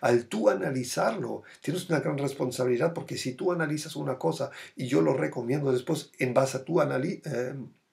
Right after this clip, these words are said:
análisis y después, eh, resulta que cometiste un error, entonces vamos a causar un daño muy grande a las personas, invierten en algo que a lo mejor no es. Entonces,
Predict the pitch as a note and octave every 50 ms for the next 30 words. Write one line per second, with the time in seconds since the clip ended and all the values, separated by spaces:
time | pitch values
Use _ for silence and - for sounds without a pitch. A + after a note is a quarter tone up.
0 | _ _ _ - - - - A2+ A#2+ C3+ D3 C#3 B2 - - B2+ A2+ - - _
1 | _ _ _ _ _ _ _ - _ _ _ _ _ _ - - - - - -
2 | - - - C#3 C#3+ C3+ - - - C#3+ D3 D3 - - - - - - _ -
3 | A#2+ A2+ B2 C3 B2+ - F3 F3 E3+ - C#3+ - D3 - - C3+ C3+ C#3+ D#3 C#3
4 | - D#3+ C#3+ C3 B2 A#2+ C3 D#3 D#3 F3 - A#2+ C3 C3 B2 - B2+ B2 C#3 C3
5 | - C3+ - - B2 - - C3+ C3+ B2+ B2 - - - - _ B2+ C3+ C3 B2
6 | C3 B2+ C#3 C3+ A#2 B2+ C3+ B2+ B2 A#2+ C3 C3 B2+ A#2+ A2+ A2 G#2 - - C3
7 | - - C#3 D3+ D#3+ D3+ C#3+ - - - - - - C3 B2+ A2 A#2 C3 C3+ -
8 | C3+ B2+ B2 A#2 A#2+ C3 C3+ B2+ B2+ B2 - B2 A#2 A#2 A2+ - - C#3+ B2+ A#2
9 | A#2 B2+ C#3 D#3 F3 D#3+ E3 - - - - - - - B2 A#2+ B2+ B2 -